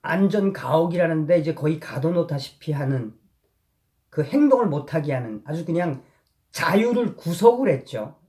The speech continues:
신변보호라는 미명하에. 그런데 북한의 간첩들은 어떻게 하나 장-,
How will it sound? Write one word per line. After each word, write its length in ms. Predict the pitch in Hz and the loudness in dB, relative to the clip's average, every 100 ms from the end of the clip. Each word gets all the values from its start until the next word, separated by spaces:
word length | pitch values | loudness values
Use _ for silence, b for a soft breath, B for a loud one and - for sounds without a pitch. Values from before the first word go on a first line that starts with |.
| _ | _
신변보호라는 760 | - 233 220 202 131 139 135 131 | -18 -8 -6 -4 -4 -2 -2 -2
미명하에. 600 | 120 113 107 107 110 - _ _ _ _ _ _ _ _ _ _ _ _ | -6 -8 -12 -14 -16 -20 _ _ _ _ _ _ _ _ _ _ _ _
그런데 520 | - 226 254 254 262 | 2 4 6 8 8
북한의 500 | 262 196 - 311 311 294 | 8 -8 2 6 6 4
간첩들은 720 | 208 214 214 - 247 262 - | 0 -2 -6 -2 0 0 -2
어떻게 640 | - 208 - 311 - - 311 | 0 0 0 -4 -6 2 2
하나 300 | 277 277 226 | 4 2 0
장-, 240 | 185 190 | -6 -8